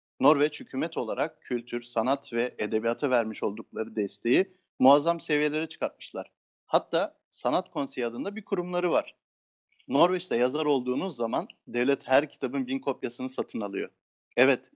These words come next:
yanlış duymadınız. Bin kopyası. Peki bu bin kopya ile ne yapıyor dersiniz? Ülke halk kütüphanelerine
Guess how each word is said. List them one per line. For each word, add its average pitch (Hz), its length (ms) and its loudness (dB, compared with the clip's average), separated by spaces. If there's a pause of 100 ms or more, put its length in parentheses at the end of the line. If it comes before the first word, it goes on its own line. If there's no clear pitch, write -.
yanlış 135 400 2
duymadınız. 123 540 -2 (380)
Bin 151 200 2
kopyası. 123 720 -4 (440)
Peki 170 360 2
bu 131 200 2
bin 185 140 2
kopya 165 320 2
ile 135 160 2
ne 139 80 2
yapıyor 135 460 0
dersiniz? 110 640 -6 (300)
Ülke 139 240 0
halk 175 200 6
kütüphanelerine 131 840 0